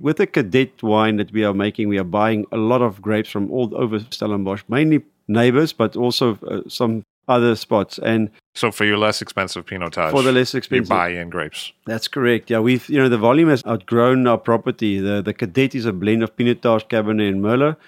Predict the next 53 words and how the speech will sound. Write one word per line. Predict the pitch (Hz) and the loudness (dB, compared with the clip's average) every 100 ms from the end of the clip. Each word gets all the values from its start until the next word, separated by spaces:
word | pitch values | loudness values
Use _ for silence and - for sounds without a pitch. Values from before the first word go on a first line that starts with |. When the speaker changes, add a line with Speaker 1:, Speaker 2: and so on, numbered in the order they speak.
| - - _ - | -20 -20 _ -4
Speaker 1:
And, | 113 110 107 107 | 0 2 2 2
uh, | 107 107 104 90 | 4 4 2 0
um, | 98 98 104 - | -2 -2 -6 -6
as | - 127 | -2 0
the | 120 | 2
years | 110 113 101 | 2 2 2
gone | 110 104 | 0 0
by, | 98 104 | 2 2
it | 104 92 | 2 -2
just | 117 - | -6 -6
outgrown | 107 95 107 117 | -6 -4 0 2
the | 123 | 2
property. | - 110 - 110 | 0 -2 -2 -8
So | - | -4
we | 104 107 | -2 0
went | 107 110 | 2 0
and | 104 | -2
sourced | - 135 120 - | -4 -2 0 -2
fruit, | - 165 170 | -2 0 0
but | - | -4
we | 120 | -4
still | - 165 | -2 0
manage | 131 131 131 | 2 2 0
those | 117 92 | -2 -2
vineyards. | 95 92 85 82 - _ - - _ - | -2 -2 -4 -6 -16 _ -20 -20 _ -6
And | 123 | -2
it's | 120 95 | -2 -2
really, | 110 139 156 131 - _ - | 2 4 4 0 -6 _ -16
for | - 117 | -8 -2
me, | 120 123 120 113 | 0 2 2 2
uh, | 104 | -2
stimulating | - 139 135 127 117 107 110 | -2 -2 2 2 0 0 -4
to | 107 | -4
see | 98 - 127 117 98 _ _ _ - | -6 -2 0 0 -2 _ _ _ -8
how | 101 104 - | -4 -4 -2
Pinotage | 135 135 - 120 117 | 0 0 2 2 2
on | 104 101 | 0 -6
shells | - 139 131 123 107 - | -2 2 4 4 2 -4
have | 110 98 87 | -6 -6 -4
more | 107 120 120 | 0 0 0
perfume | - 127 135 - 123 110 | 2 2 2 0 2 2
and | 101 98 | 0 0
elegance | 120 135 127 113 | 0 2 2 0
to | 117 | -4
the | 98 | -4
structure, | - 127 - 117 | -2 -2 -2 -4
where | 101 98 | -2 0
the | 95 | -2
granates | 101 104 123 123 107 | 0 2 4 2 0
are | 107 | -4
more | 101 113 101 | -2 -2 -2
grippy | 107 120 123 113 104 | -2 -2 -2 -4 -4
and | 101 104 | -4 -4